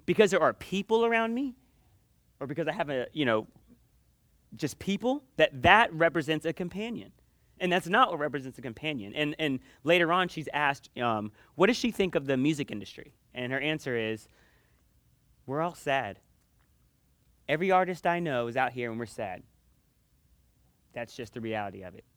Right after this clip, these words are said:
She talks about some of the difficulties, very briefly, but some of the difficulties in just trying to be a celebrity. Now, you know, I know I'm a celebrity, but maybe some of you guys are, have celebrity status, and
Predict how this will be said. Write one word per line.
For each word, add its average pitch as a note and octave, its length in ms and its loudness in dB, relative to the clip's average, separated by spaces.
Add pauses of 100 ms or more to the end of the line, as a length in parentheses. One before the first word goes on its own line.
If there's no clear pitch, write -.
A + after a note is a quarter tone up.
(440)
She C3 120 -14
talks C3+ 220 0
about B2 220 -2
some C#3 180 -2
of C3 60 -4
the A#2 200 0
difficulties, B2 800 -6 (300)
very D3+ 300 0
briefly, B2+ 340 -6
but G#2 100 -10
some C#3+ 140 -8
of B2 80 -6
the B2+ 80 -6
difficulties A#2 540 -8
in A2 140 -10 (240)
just D#3 180 -4
trying D3 240 0
to C#3 60 -6
be C#3+ 140 -2
a C#3 40 -4
celebrity. E3 520 -2 (1040)
Now, A#2+ 380 2 (180)
you B2+ 80 -10
know, G2 160 -10 (460)
I B2 60 -8
know C3 100 -2
I'm C#3 160 0
a A#2 40 -10
celebrity, G2+ 380 -14
but G2+ 120 -16 (100)
maybe A#2+ 220 -8
some C#3+ 180 -12
of B2 60 -10
you B2 200 -8
guys G#2 260 -6
are, F#2+ 140 -14 (360)
have B2 180 -8
celebrity B2 320 -8
status, B2+ 460 -4
and A2+ 100 -10